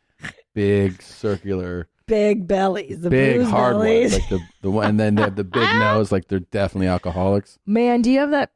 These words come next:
Speaker 2: Oh, we can't show the guy's face, though. There was a man sleeping. Holy shit, there's always this guy at the pool.
Speaker 1: Jesus
Speaker 2: Some
Speaker 1: Christ.
Speaker 2: guy that's just got the, yeah, the hardest booze belly. And you're
Speaker 1: Jesus.
Speaker 2: like, "This is his last vacation. This is
Speaker 1: Oh,
Speaker 2: this guy's
Speaker 1: yeah.
Speaker 2: last time
Speaker 1: Oh,
Speaker 2: in
Speaker 1: yeah,
Speaker 2: the
Speaker 1: we saw a
Speaker 2: sun."
Speaker 1: guy whose last vacation.
Speaker 2: <laughs>
Speaker 1: He was, like, four hundred pounds.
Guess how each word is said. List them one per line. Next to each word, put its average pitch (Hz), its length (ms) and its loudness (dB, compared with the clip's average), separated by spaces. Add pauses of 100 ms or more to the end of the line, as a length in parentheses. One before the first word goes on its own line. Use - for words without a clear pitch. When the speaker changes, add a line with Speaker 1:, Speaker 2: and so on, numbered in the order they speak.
(180)
Speaker 2:
Oh, 175 200 -2
we 180 100 0
can't 196 240 -8
show 175 160 -4
the 165 100 0
guy's 156 240 -2
face, 165 360 -4
though. 151 240 -2
There 190 180 -2
was 233 160 0
a 247 60 2
man 185 340 0
sleeping. 175 680 -6
Holy 254 600 4
shit, 254 420 0
there's 220 220 0
always 254 400 2
this 202 180 -2
guy 175 260 0
at 151 100 -4
the 151 80 -10
pool. 147 520 -6
Speaker 1:
Jesus - 300 -20
Speaker 2:
Some 302 320 -2
Speaker 1:
Christ. - 20 -6
Speaker 2:
guy 220 240 2
that's 202 180 -2
just - 140 -12
got 170 140 -6
the, 151 220 -6
yeah, 196 160 0
the 160 100 -2
hardest 214 640 -2
booze 196 280 0
belly. 147 420 -8 (380)
And 202 120 0
you're 208 80 4
Speaker 1:
Jesus. 202 80 4
Speaker 2:
like, 185 200 0
"This 165 200 -4
is 190 100 0
his 208 140 -2
last 208 260 0
vacation. 208 680 -2
This 156 200 -4
is 180 80 -4
Speaker 1:
Oh, 170 40 -2
Speaker 2:
this 165 120 -2
guy's 175 260 0
Speaker 1:
yeah. 156 60 -4
Speaker 2:
last 170 300 0
time 196 180 0
Speaker 1:
Oh, 160 60 4
Speaker 2:
in 190 60 4
Speaker 1:
yeah, 175 120 4
Speaker 2:
the 147 60 2
Speaker 1:
we 143 40 2
saw - 60 -2
a 160 160 2
Speaker 2:
sun." 143 80 0
Speaker 1:
guy 165 180 2
whose 104 160 0
last 104 260 2
vacation. 123 460 -2
Speaker 2:
<laughs> - 540 -12
Speaker 1:
He 139 80 -2
was, 110 160 2
like, 85 140 0
four 95 260 -2
hundred 82 240 -6
pounds. 85 340 -10